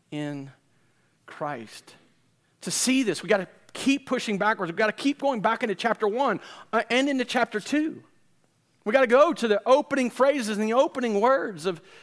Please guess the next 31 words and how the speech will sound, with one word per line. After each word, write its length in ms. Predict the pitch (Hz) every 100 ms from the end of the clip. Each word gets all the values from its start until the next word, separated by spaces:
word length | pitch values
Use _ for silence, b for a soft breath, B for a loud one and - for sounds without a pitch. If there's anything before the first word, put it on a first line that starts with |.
| B
of, 240 | 208 190 -
of 320 | 214 196 170 -
this 220 | 170 220 202
letter 440 | 196 226 285 269
to 140 | - 240
the 160 | 202
Ephesians, 680 | 196 - 277 302 285 202 160
because 280 | 170 240 226 B B B
what's 220 | 254 269
gonna 220 | 285 302
happen 440 | 220 269 269 202 180
in 240 | 208 247
this 240 | 240 -
letter, 340 | 208 220 196 170
and 120 | 196
we're 80 | 220
not 120 | 247
gonna 140 | 220
study 420 | 165 - 208 196 196
it 120 | -
this 160 | 190
deeply 400 | 156 190 190 175
or 80 | 160
this 180 | 165 214
closely 460 | - 202 196 180 165
in 80 |
our 100 | 160
time 300 | 151 226 254
together 260 | 214 175 156
this 180 | 151 -
morning, 280 | 165 156